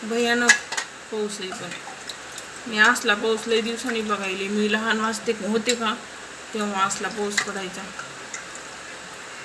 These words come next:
आणि इतकं शेतकऱ्याचं नुकसान झालंय, काहीच, काहीच राहिलं नाही शेतकऱ्याचं. शेतकऱ्याच्या शेतातली माती सुद्धा वाहून गेली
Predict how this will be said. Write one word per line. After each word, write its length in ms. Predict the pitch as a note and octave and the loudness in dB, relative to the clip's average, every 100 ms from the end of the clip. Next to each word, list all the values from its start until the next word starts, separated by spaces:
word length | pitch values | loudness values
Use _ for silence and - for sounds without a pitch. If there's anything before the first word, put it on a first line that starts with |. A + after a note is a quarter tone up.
| - - - - - - - - - - | -12 -12 -12 -12 -12 -12 -12 -12 -12 -6
आणि 140 | G#3 | 0
इतकं 280 | G#3+ - A3+ | 0 2 2
शेतकऱ्याचं 760 | G#3+ B3+ G#3+ - G#3+ G#3+ G#3 G#3+ | 4 2 2 0 4 2 4 2
नुकसान 400 | A3+ A3 A3+ G3+ | 2 -2 0 0
झालंय, 300 | G3+ G3+ G3+ | 0 -2 -2
काहीच, 420 | G3+ G#3+ A#3 A3+ | 2 4 4 2
काहीच 400 | - A3+ A#3+ A#3 | -2 2 2 2
राहिलं 340 | A#3+ G#3+ G#3 G3+ | 0 0 0 -2
नाही 180 | G#3 G#3 | -4 -4
शेतकऱ्याचं. 800 | G#3+ - A3 A#3+ A#3+ - - - - - - - - - - - - - - - - - - - - - - - - - - - - - - - - - - | -6 -6 -8 -8 4 10 12 12 12 12 12 12 10 10 10 10 10 10 10 10 10 10 8 8 4 0 -2 -2 -4 -8 -14 -20 -18 -16 -16 -16 -14 -12 -6
शेतकऱ्याच्या 600 | G#3 - G3+ G3 F#3 F#3+ | -6 -2 0 0 -2 -2
शेतातली 500 | A3 G#3 G3+ G3+ G3+ | -2 0 -2 -2 -2
माती 380 | G#3 G#3+ G#3 G#3 | 0 0 0 -4
सुद्धा 300 | G#3+ G3+ G#3+ | -4 -4 -2
वाहून 400 | G#3+ G3+ G3 F#3+ | -2 -2 -4 -4
गेली 220 | G#3 G3 | -4 -4